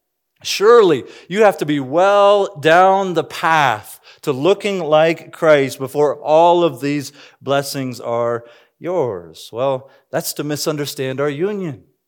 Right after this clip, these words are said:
That's to misunderstand what it is to be in Christ. It is that if we are in Christ, if we are united with Him,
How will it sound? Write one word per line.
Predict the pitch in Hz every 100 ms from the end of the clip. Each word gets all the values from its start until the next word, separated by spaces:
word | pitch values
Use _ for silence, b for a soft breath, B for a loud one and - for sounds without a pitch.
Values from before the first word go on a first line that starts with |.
| _ _ _ _
That's | - 185 -
to | 175
misunderstand | 175 175 185 170 - 170
what | 165 170
it |
is | 165 185 175
to | 175
be | 151 170
in | 170 175 180 180
Christ. | 175 - 208 214 196 131 95 - - _ _ _ _ _ _
It | 160
is | 160 139
that | 170 170 - _ -
if | 160 -
we | 180 233
are | 208 170 -
in | - 170 196 175
Christ, | 190 151 123
if | 127 175
we |
are | 180
united | 151 143 135 156 175 165
with | 151 143
Him, | 143 123 104